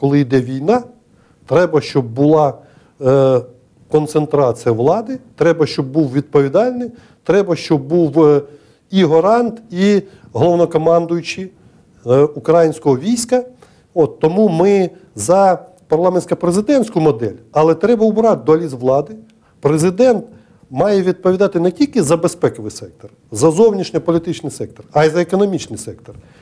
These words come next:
Він має очолювати уряд. І треба убрати або президентську вертикаль, або кабміновську. Треба, щоб це об-, було об'єднано. Треба скоротити суттєво народних депутатів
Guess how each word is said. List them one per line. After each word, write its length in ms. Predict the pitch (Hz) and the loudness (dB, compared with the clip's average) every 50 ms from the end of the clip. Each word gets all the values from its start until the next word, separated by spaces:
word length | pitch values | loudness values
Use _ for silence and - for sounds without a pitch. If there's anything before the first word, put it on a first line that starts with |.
| - - - | -20 -16 -6
Він 240 | 117 127 180 180 170 | -2 0 0 0 2
має 260 | 170 190 202 202 196 | 2 2 2 4 2
очолювати 500 | 185 - - 196 190 185 190 180 190 202 202 - | 0 0 0 0 0 0 0 -2 -2 -6 -8 -4
уряд. 440 | 180 165 160 147 120 117 110 - - - - _ _ _ _ _ _ _ _ _ _ _ _ _ _ _ _ _ _ _ _ | -2 0 0 2 2 0 -2 -4 -8 -20 -20 _ _ _ _ _ _ _ _ _ _ _ _ _ _ _ _ _ _ _ _
І 40 | 147 | -8
треба 320 | - - 190 202 185 208 | -4 0 0 2 2 2
убрати 600 | 214 196 170 202 214 220 190 165 - - 139 123 - - - - - - _ - - _ _ - | 2 2 2 2 4 4 4 2 2 0 -2 -4 -4 -8 -14 -20 -20 -20 _ -20 -20 _ _ -2
або 300 | 151 147 143 160 196 190 | 0 0 2 2 0 0
президентську 680 | - 196 196 175 226 233 311 311 302 262 - - 202 | 0 -2 -2 0 0 2 2 2 2 0 0 0 2
вертикаль, 520 | 175 180 160 143 - 170 - - 135 123 127 - - | 2 2 2 2 -2 -2 0 2 2 2 0 0 -2
або 220 | 165 165 247 277 | -2 0 0 -2
кабміновську. 720 | - - 269 214 220 208 175 147 135 120 107 - - 117 107 - _ _ | -2 -2 -2 0 2 2 2 2 2 -2 -2 -6 -14 -20 -20 -20 _ _
Треба, 260 | - 202 220 214 190 | 0 0 0 0 -2
щоб 200 | - - 208 220 | -2 -2 -4 -2
це 200 | - - 277 247 - - | -2 -2 -2 -2 0 -2
об-, 180 | 196 190 196 - - | -2 -2 -2 -8 -18
було 280 | 160 151 165 208 220 226 | -6 -4 -2 0 2 0
об'єднано. 600 | 220 220 185 160 147 127 120 101 107 101 98 - - _ - - _ _ | 0 0 -2 -4 -2 -4 -4 -4 -6 -10 -18 -20 -20 _ -20 -20 _ _
Треба 260 | - 220 254 247 240 - | -4 -2 -2 0 -2 -4
скоротити 600 | - - 262 254 254 254 - 302 285 - 220 - | -2 -2 0 0 0 2 0 0 0 0 -2 -2
суттєво 640 | - - 214 185 - - - - 196 156 131 139 | 0 -2 -4 -4 -4 -8 -2 0 0 2 2 2
народних 500 | 165 233 254 240 214 208 214 208 185 165 | 2 2 2 2 0 0 0 -2 -2 -2
депутатів 600 | 160 185 180 - 196 - - 196 185 - - 190 | -2 -4 -6 -6 -10 -4 -2 -2 -2 -2 -4 -6